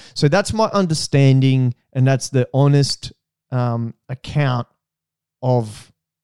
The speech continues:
what happened. And now in terms of what is going on on the floor,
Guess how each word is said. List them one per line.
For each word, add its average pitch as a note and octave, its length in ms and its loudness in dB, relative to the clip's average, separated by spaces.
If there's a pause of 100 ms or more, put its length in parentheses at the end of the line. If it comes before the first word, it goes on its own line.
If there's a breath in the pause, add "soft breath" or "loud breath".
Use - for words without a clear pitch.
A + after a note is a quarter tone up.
(200)
what A#2+ 240 -2
happened. G#2+ 640 -6 (840)
And B2+ 320 2
now D#3 300 4
in D3 120 2
terms C#3+ 280 0
of A#2+ 140 -4
what C#3 180 -2
is C3+ 140 0
going C3+ 320 -2
on C3 180 0
on B2+ 120 -2
the A#2 80 -4
floor, F#3 520 -4